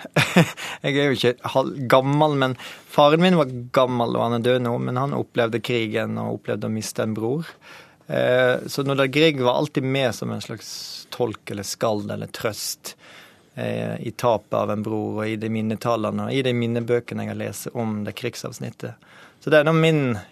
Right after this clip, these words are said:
historie, så å si, at Nordahl Grieg har svevet over vatna. Eh, og så har han, eh, vært eggende for meg fordi han,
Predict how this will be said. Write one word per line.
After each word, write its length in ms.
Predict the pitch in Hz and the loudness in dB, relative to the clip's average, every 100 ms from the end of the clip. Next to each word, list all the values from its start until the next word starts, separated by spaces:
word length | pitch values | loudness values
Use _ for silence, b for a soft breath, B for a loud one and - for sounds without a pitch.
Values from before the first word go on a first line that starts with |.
| - | -8
historie, 480 | 120 - 127 123 123 | -4 2 2 4 4
så 140 | 135 | 4
å 60 | 107 | 4
si, 120 | 120 117 | 2 0
at 160 | 110 - | -2 -6
Nordahl 200 | 120 113 120 | -4 -2 0
Grieg 200 | 123 110 | -2 0
har 240 | 107 104 - _ b b b b - | -2 -4 -10 _ b b b b -10
svevet 500 | - 120 123 127 131 | -2 4 6 8 6
over 220 | 123 110 98 | 4 2 -2
vatna. 340 | - 123 156 - B B B B B _ - | -4 -4 -4 -6 B B B B B _ -6
Eh, 480 | 131 131 135 135 139 | -2 0 0 -2 -2
og 40 | 131 | 0
så 120 | 190 | 4
har 200 | 175 175 | 6 6
han, 240 | 151 139 135 | 4 2 2
eh, 300 | 135 135 123 101 B B - | 2 2 0 -4 B B 0
vært 200 | 143 143 | 2 4
eggende 320 | 131 139 139 131 | 4 2 2 2
for 140 | 127 | 2
meg 220 | 117 113 | 2 -2
fordi 300 | - 120 120 120 | -4 -4 -2 0
han, 360 | 117 110 98 | 0 0 -4